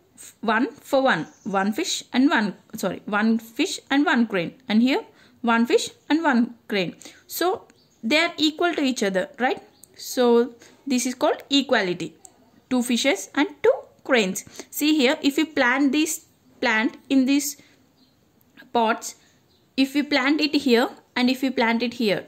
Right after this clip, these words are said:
two are filled. See, I'm planting here like this, I'm drawing. So this means two plants are planted in this. And we have left with three pots more. So this means we have more number of pots than the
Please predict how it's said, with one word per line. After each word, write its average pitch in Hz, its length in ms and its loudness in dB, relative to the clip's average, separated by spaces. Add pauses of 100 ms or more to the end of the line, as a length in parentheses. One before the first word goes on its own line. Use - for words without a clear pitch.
(200)
two 302 200 0
are 339 180 2 (160)
filled. 202 380 0 (200)
See, - 460 -4
I'm 208 380 -2
planting 208 360 -2
here 208 200 -2
like 190 240 -6
this, 190 140 -6
I'm 185 260 -8 (440)
drawing. 196 320 -2 (560)
So 233 160 0
this 240 200 0
means 302 240 -2
two 262 200 -2
plants 240 280 0
are 294 100 -2 (280)
planted 226 440 -2
in 240 140 6
this. 180 340 -6 (440)
And 302 320 0
we 285 120 2
have 302 180 2
left 285 320 0
with 403 120 0 (560)
three 320 240 0
pots 294 600 -2
more. 254 340 4 (400)
So 285 200 0
this 277 280 2
means 440 460 -6 (460)
we 294 180 2
have 349 180 0 (220)
more 277 340 4
number 269 320 4
of - 200 -6
pots 285 340 0
than 247 300 0
the 494 100 4